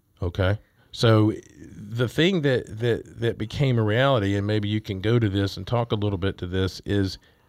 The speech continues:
the fact that now the spouse owns their own home with their eight-year-old.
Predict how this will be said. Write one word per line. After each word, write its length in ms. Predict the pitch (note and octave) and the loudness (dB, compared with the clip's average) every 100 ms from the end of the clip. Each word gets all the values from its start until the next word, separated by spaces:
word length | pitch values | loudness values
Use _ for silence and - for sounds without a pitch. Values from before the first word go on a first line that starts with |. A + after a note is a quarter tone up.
| _ - | _ -10
the 80 | |
fact 420 | - B2 A#2+ - G2+ | -4 0 0 -2 -4
that 200 | G#2+ - | -4 -2
now 580 | G#2 C3 C#3 A#2+ A2 - _ - | -4 -2 0 0 -2 -6 _ -12
the 400 | G2+ F#2+ G2+ G2+ | -10 -4 -2 -2
spouse 720 | - - A#2+ C3+ A2 G2+ - _ - | -2 -2 0 2 2 0 -4 _ -2
owns 540 | A#2+ C#3 B2+ G#2+ G2 | 2 4 4 2 0
their 260 | G2+ G#2 E2 | 0 0 2
own 300 | A#2 A#2+ G#2+ | 2 4 2
home 540 | G2 B2 B2+ G#2 G2 - - - _ _ _ - | 4 4 4 4 0 -4 -18 -20 _ _ _ -4
with 640 | F#2 G2+ A2+ D#3+ B2+ G2+ | 0 4 6 6 2 0
their 240 | A2 A2+ - | 2 2 4
eight-year-old. 640 | D3+ D3 F2 D2+ E2+ | 2 2 2 0 -4